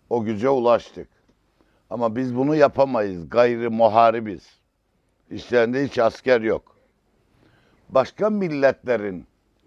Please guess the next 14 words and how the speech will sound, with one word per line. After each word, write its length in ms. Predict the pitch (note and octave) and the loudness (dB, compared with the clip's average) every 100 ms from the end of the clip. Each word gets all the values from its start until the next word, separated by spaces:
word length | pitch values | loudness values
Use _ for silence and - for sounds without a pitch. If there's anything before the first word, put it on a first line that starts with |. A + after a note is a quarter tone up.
| _ | _
emperyalist 920 | B2 C3 A#2+ C#3 C#3 C#3 C#3+ D3+ - C3 | -6 -6 -2 0 0 0 -2 -2 -14 -14
iddialarını 960 | A#2+ G#2 A#2+ A#2 A#2+ A#2+ A#2+ D#3 C#3+ - _ _ _ _ | -10 0 0 2 0 0 -4 -8 -10 -12 _ _ _ _
kullanarak, 880 | - A#2+ B2 B2 B2 A#2 F2+ - _ _ _ _ _ _ _ _ _ - | -6 0 2 4 4 2 2 -6 _ _ _ _ _ _ _ _ _ -6
ham 260 | - D#3 | 0 0
madde 640 | E3 C#3+ C3 A#2+ A#2+ D#3 C3+ | -2 -2 0 0 -4 -8 -4
ve 100 | A#2+ | -6
pazar 480 | - A#2 G#2+ D3 | -4 -4 -2 -2
ihtiyaçlarıyla 1300 | C#3 A#2+ F#2+ A#2 A#2 A2+ - - A#2 C3 D3+ A2+ G#2+ G#2 | -4 -12 -14 -8 -2 -2 -4 -4 -4 -4 -6 -2 0 0
onları 500 | G#2+ A2 A#2+ B2 B2+ | -4 -2 -2 -2 -6
teşvik 560 | - B2 - D3+ C3 | -8 -10 -8 -8 -4
ederek 500 | B2 G#2 A2+ B2 C#3+ - _ _ _ _ - _ _ - | -2 0 2 2 0 -6 _ _ _ _ -20 _ _ -14
İslam 520 | C3+ - F3+ F3 B2 | -12 -2 0 0 -4
dünyasına 760 | B2 A2+ A2 G#2 - G2 F#2+ | -4 2 2 2 -6 -12 -12
saldırtırız. 840 | F2+ A#2 C3 C3+ C3 D3+ F3+ G3 | -4 -2 -2 -4 -4 -2 0 -2